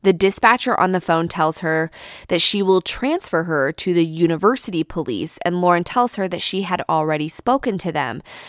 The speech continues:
but she wanted to call the Salt Lake P D as well.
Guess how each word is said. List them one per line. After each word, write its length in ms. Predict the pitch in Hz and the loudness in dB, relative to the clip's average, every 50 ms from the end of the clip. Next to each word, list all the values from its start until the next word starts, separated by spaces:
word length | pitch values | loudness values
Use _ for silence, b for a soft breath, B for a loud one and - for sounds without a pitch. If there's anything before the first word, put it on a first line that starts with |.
| B B B B | B B B B
but 80 | - 190 | 0 2
she 160 | - - 226 | 4 4 4
wanted 320 | 208 196 185 180 180 175 | 6 6 6 6 6 4
to 60 | 185 | 0
call 240 | - - 170 165 156 | -4 2 2 2 4
the 80 | 160 165 | 4 0
Salt 240 | - - 160 135 - | 2 2 2 2 2
Lake 180 | 143 156 - | 0 -4 -4
P 180 | - - 151 147 | -6 -6 -4 -2
D 160 | 139 139 139 | -2 0 0
as 200 | 131 135 147 - | 0 0 -2 -2
well. 420 | 175 175 156 - - - - 180 | -2 0 0 0 -2 -4 -8 -10